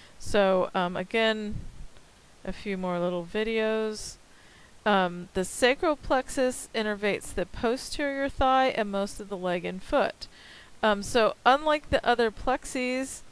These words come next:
which contain sympathetic axons, um, because remember it's the cervical thoracic outflow, um, the sacral plexus contains parasympathetic axons,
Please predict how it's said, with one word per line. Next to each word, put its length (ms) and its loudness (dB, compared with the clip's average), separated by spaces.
which 220 -2
contain 420 -4
sympathetic 720 0
axons, 880 -4
um, 160 4
because 400 0
remember 340 -2
it's 300 -2
the 320 2
cervical 480 -2
thoracic 640 -2
outflow, 640 -2
um, 380 4
the 220 4
sacral 600 2
plexus 720 -2
contains 560 -4
parasympathetic 920 0
axons, 720 -6